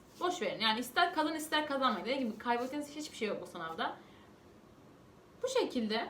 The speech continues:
Video bu kadardı. Umarım sizin için yararlı bir video olmuştur. Ve birazcık olsa da sizlere tavsiyeler verebilmişimdir. Sizlere güveniyorum ve yapabileceğinize de inanıyorum.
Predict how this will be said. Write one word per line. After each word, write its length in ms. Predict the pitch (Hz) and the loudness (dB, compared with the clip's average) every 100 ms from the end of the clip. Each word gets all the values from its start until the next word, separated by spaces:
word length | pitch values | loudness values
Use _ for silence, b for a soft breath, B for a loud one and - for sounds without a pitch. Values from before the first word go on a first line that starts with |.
| - | -6
Video 180 | 285 359 | -2 -2
bu 100 | 359 | 0
kadardı. 460 | 330 247 214 262 277 | 0 2 2 0 0
Umarım 240 | 302 330 | 0 0
sizin 180 | 311 311 | -2 -4
için 140 | 302 311 | -2 0
yararlı 360 | 247 247 269 | 2 4 2
bir 140 | 262 208 | 0 -4
video 240 | 196 175 | -6 -6
olmuştur. 340 | 175 - - 370 B B B | -6 -10 -10 -12 B B B
Ve 140 | 320 | 0
birazcık 440 | 359 349 311 269 285 | 4 6 4 2 6
olsa 240 | 269 302 | 6 6
da 60 | 311 | -2
sizlere 380 | - 262 269 277 | -4 4 4 4
tavsiyeler 480 | 254 - 247 240 | 2 2 0 2
verebilmişimdir. 680 | 220 220 220 220 - 170 480 539 - B B B | 2 0 0 -2 -6 -4 -2 -2 -6 B B B
Sizlere 200 | 302 330 | -4 0
güveniyorum 600 | 277 285 294 302 277 302 | 2 4 4 2 0 2
ve 60 | 269 | 2
yapabileceğinize 720 | 269 269 262 254 262 262 294 | 2 2 4 4 4 2 0
de 100 | 294 | 0
inanıyorum. 520 | 226 240 262 220 | 0 2 4 2